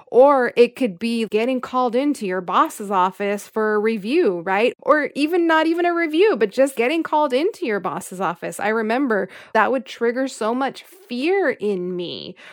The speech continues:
when a boss would be like, "Oh, hey, come over to my office. I wanna talk to you." It was an instant trigger and freak out for me and my nervous system.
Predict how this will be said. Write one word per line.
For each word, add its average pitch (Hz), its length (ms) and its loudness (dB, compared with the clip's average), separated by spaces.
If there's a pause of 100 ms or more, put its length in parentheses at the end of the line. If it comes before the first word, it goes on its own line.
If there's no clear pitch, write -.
when 220 240 4
a 196 60 -2
boss 196 280 -2
would 214 80 -10
be 220 120 0
like, 220 220 -2
"Oh, 330 180 6
hey, 320 480 2
come 285 120 2
over 285 140 4
to 285 60 -2
my 269 120 2
office. 240 220 2
I 220 40 -2
wanna 196 100 -2
talk 214 220 2
to - 80 -10
you." 175 180 -10 (200)
It 240 120 2
was 254 140 0
an 262 100 -4
instant 277 600 -4 (320)
trigger 262 560 0
and 196 340 -6
freak 381 640 0
out 180 340 -4
for 196 260 -6
me 185 300 -4
and 202 180 -8
my 202 140 -4
nervous 285 440 -4
system. 185 520 -8